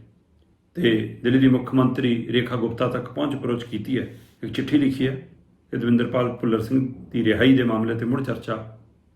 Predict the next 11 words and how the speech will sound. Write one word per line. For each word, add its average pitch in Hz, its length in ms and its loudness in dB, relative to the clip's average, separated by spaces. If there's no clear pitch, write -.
ਕੀਤੀ 117 220 -4
ਜਾਵੇ, 110 220 2
ਮੁੜ 127 180 0
ਵਿਚਾਰ 113 380 -2
ਕੀਤਾ 107 240 -4
ਜਾਵੇ 104 340 -4
ਤੇ 156 80 2
ਉਹਨੂੰ 160 140 4
ਅਪੀਲ 120 200 0
ਕੀਤੀ 101 260 -8
ਹੈ। 95 60 -14